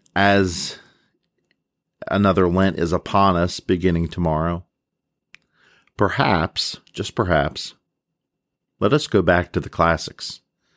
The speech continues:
And perhaps let us go back to this Christian classic, the Screwtape Letters, to remind us human nature doesn't change in the spiritual war that has been happening all around us since the dawn of time.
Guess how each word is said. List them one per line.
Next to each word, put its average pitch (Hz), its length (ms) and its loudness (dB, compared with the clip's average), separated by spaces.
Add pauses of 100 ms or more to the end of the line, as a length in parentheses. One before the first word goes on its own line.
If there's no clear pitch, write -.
(600)
And 101 140 0
perhaps 98 400 2
let 90 140 4
us 87 160 0
go 90 180 2
back 80 380 0
to 95 100 -4
this - 540 -2
Christian 82 400 -2
classic, - 600 -8 (380)
the 104 60 -2
Screwtape 98 560 2
Letters, - 500 -6 (840)
to - 120 -2
remind 92 480 4
us 90 220 0
human 107 280 0
nature 90 340 0
doesn't 82 400 -2
change 80 680 -6 (880)
in 87 140 -2
the 87 80 0
spiritual 101 480 0
war 92 260 4
that 82 160 2
has 82 160 0
been 80 180 -2
happening 80 420 -2
all 90 160 4
around 87 360 2
us 73 140 -2
since 85 200 -6
the - 140 -4
dawn 87 260 2
of 73 120 -6
time. 85 560 -2